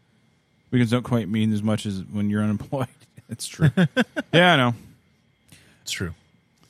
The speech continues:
Speaker 1: Yeah, I had a week off. If I was unemployed, it wouldn't matter.
Speaker 2: That's true, yeah. Well, that week you should have gone and get your eye fixed, but
Speaker 1: <laughs> Yeah, yeah.
Speaker 2: um,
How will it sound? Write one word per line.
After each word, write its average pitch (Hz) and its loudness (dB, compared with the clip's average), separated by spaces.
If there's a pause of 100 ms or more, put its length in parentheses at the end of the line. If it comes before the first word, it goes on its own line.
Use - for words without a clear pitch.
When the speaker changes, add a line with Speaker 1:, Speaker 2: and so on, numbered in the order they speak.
(200)
Speaker 1:
Yeah, 95 -4
I 110 2
had 131 6
a 123 4
week 113 0
off. 117 2
If 92 -8
I 113 0
was 113 2
unemployed, 113 2
it - -2
wouldn't 90 -4
matter. 95 -4 (1120)
Speaker 2:
That's 113 0
true, 113 0
yeah. 95 0 (720)
Well, 117 -8
that 101 -6
week 113 -2
you 95 -8
should 92 -10
have 95 -16
gone 69 -12
and 57 -20
get - -20
your 58 -8
eye 50 -10
fixed, - -18
but - -14 (200)
Speaker 1:
<laughs> - -8
Yeah, - -2 (260)
yeah. 101 -10 (300)
Speaker 2:
um, 92 -2